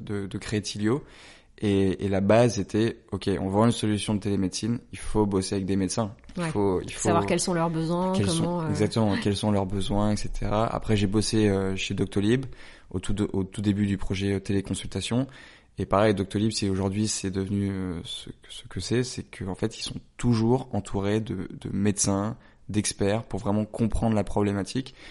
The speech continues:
Speaker 2: Ouais.
Speaker 1: Et donc, quand j'ai créé, euh, Tilio, c'était OK, on, on veut créer une marque spécialisée dans le stress.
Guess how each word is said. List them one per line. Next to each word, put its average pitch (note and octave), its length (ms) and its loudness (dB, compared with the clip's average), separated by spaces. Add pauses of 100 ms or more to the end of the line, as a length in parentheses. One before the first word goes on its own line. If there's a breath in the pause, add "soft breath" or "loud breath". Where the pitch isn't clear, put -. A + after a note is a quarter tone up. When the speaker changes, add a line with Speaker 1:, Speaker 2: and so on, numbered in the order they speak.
Speaker 2:
Ouais. D#3+ 180 -4
Speaker 1:
Et - 60 -10
donc, F#2+ 140 0
quand G2+ 160 0
j'ai F#2+ 120 0
créé, G#2+ 360 2
euh, F#2 160 2
Tilio, G2+ 400 0
c'était G#2 260 -6
OK, A2 200 -2
on, F#2+ 200 -2 (420)
on G2 60 -6
veut G#2 160 2
créer - 220 -2
une G#2 100 4
marque G#2 320 2
spécialisée G2+ 480 0
dans G2 100 0
le G2 60 -2
stress. B2 400 -2